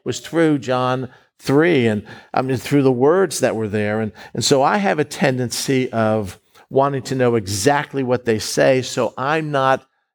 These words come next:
deceived by my own mind or how, what I want them to say. And so today I'm gonna share you just one truth that will help you learn to experience God through not the big words,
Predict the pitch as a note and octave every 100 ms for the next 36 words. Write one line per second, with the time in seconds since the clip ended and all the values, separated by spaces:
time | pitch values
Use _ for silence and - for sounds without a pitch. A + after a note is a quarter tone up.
0 | _ B2 G#2+ - - F#3 F3+ E3 C3+ A#2+
1 | A2+ A2+ A2+ A2 B2+ D#3+ D#3+ B2 G#2+ G#2+
2 | G#2+ G#2+ G#2+ - _ - A#2+ G#2+ A#2+ A#2+
3 | B2+ A#2+ A2+ G#2+ C3 C#3+ - G2+ F2+ E2+
4 | _ _ - G2+ - E2 C2 - _ _
5 | - A#2+ - D3 C3 C3 C3 C3 - D3+
6 | F#3+ F3 E3+ C#3 C3+ B2+ A#2 - C3+ C3
7 | B2 A#2 A#2 A#2+ D#3+ G#3+ - G#2 A#2+ -
8 | _ _ _ _ _ - B2+ B2+ B2 A2
9 | D#3 F#3+ F#3+ C#3+ C#3 C3+ C3 C3+ C#3 -
10 | A#2+ A#2 - - - - E3+ G3+ G#3 G3+
11 | G3+ F3+ - - A2 C3+ A#2+ A#2 A#2 A#2
12 | A#2 - _ - - C#3 C3 G3+ - B3
13 | D#3+ C3+ F#3+ D#3 B2 A2 A#2+ B2+